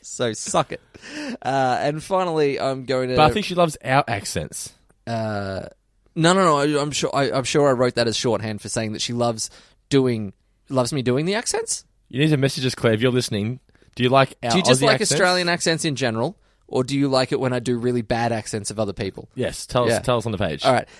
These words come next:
Speaker 1: Uh, and finally, shout out to Kevin Smith one more time. Thank
Speaker 2: Yeah.
Speaker 1: you so much. Champion. Champion, champion,
Speaker 2: Imagine
Speaker 1: champion.
Speaker 2: if you listened to this, it'd be amazing.
Speaker 1: It would be incredible.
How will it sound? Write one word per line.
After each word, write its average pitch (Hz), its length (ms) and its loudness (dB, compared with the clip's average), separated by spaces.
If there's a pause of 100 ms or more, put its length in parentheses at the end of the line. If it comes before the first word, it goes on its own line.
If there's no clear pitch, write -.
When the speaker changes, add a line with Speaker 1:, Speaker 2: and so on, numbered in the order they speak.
(120)
Speaker 1:
Uh, 139 240 2
and 156 140 -2
finally, 175 640 2
shout 127 220 6
out 127 80 4
to 127 60 -10
Kevin 123 180 0
Smith - 340 -6
one 139 140 0
more 139 140 2
time. 98 320 -4
Thank 123 220 -4
Speaker 2:
Yeah. 123 80 -6
Speaker 1:
you 113 40 0
so 123 460 0
much. - 420 -6 (360)
Champion. 143 440 4 (100)
Champion, 170 380 2
champion, 156 340 2
Speaker 2:
Imagine 156 140 6
Speaker 1:
champion. 208 160 4
Speaker 2:
if 156 40 6
you 113 40 2
listened 120 220 -2
to 120 60 -2
this, 76 180 -6
it'd 95 100 -8
be 107 120 -2
amazing. 98 460 0
Speaker 1:
It 202 80 8
would 214 140 -2
be 240 120 0
incredible. 240 540 0